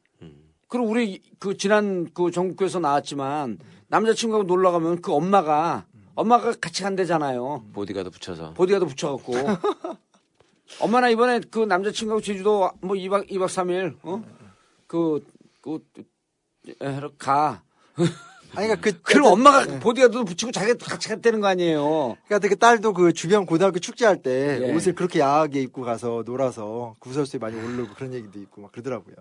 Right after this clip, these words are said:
Speaker 2: 아, 근데 거기까지 지들, 지들 망가진 이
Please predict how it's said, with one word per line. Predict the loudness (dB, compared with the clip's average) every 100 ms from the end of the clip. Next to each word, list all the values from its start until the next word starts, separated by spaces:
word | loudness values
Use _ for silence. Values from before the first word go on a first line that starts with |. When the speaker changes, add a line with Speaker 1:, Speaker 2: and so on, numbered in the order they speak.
| -20 -14
Speaker 2:
아, | -14 -14 -20 _ _ -14
근데 | -4 -4
거기까지 | -4 -4 -4 -2 -8 -10 _
지들, | -6 -2 -2 -2 -10 _ _ -6
지들 | -4 -2 0 4
망가진 | 4 4 2 0 -4
이 | -4 -6